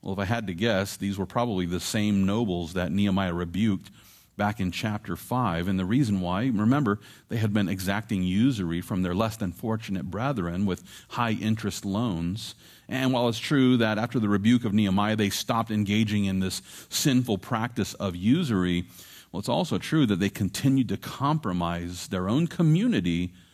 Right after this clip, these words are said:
through the correspondence that they maintained with Tobiah the Ammonite. Yeah, they continued being pen pals with the enemy of Israel. Now,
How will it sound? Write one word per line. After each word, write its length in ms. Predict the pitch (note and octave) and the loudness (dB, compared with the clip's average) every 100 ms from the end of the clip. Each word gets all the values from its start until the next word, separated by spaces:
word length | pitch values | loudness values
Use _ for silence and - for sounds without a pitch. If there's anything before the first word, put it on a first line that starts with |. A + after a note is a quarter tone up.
| _ - | _ 0
through 120 | C3 | 2
the 100 | G#2 | 2
correspondence 1000 | - - C#3 B2+ - - D#3 D#3+ G2 F#2 | -2 -2 0 0 -2 0 2 4 2 2
that 200 | G2 E2+ | -4 -2
they 160 | G2+ B2+ | 0 2
maintained 680 | C3 B2+ B2 - C#3 F#2+ | 4 4 2 0 0 0
with 180 | F2+ F2+ | 0 -4
Tobiah 520 | - G2 F2+ G2 F2 | -4 -2 0 0 -2
the 160 | E2 E2+ | -4 -4
Ammonite. 720 | C#2+ F2 E2+ E2 F#2 - - _ _ _ _ _ _ _ _ - | -4 -4 -4 -8 -12 -18 -20 _ _ _ _ _ _ _ _ -6
Yeah, 160 | D3+ | -2
they 100 | C#3 | -2
continued 460 | C3 C3 B2 C3+ B2+ | 0 0 2 2 4
being 160 | C3+ | 2
pen 300 | C3 C#3 C#3 | 2 0 0
pals 440 | A#2 F#2+ F2+ F#2 - - - _ _ _ - | 0 -2 -2 -6 -12 -18 -20 _ _ _ -6
with 380 | G#2 G#2+ - - | -2 -2 -6 -6
the 200 | G#2 F#2 | -2 0
enemy 320 | G2+ F#2+ F#2+ | 0 0 0
of 120 | F#2 | 0
Israel. 500 | F#2 F#2 F2 E2 D#2 - - _ _ _ _ _ _ _ _ _ _ _ _ _ _ - | 0 -2 -2 -4 -6 -14 -20 _ _ _ _ _ _ _ _ _ _ _ _ _ _ -4
Now, 220 | C#3 | -2